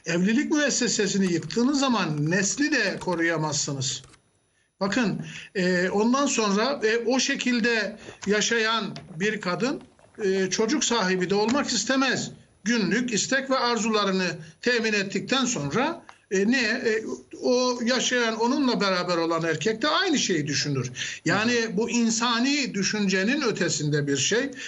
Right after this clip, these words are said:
Sadece insanı ve yani erkeği ve kadını, e,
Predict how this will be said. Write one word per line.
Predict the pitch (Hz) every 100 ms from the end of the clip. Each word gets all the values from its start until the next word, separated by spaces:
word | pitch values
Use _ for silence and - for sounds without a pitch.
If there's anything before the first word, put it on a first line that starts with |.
| -
Sadece | - 240 254 226 202 196 208 202
insanı | 196 220 - 202 196 320 370
ve | 190 190 196
yani | 202 160
erkeği | 185 202 202 269 269
ve | 185
kadını, | - 175 160 196 294 294 - - - -
e, | 190 185 185 185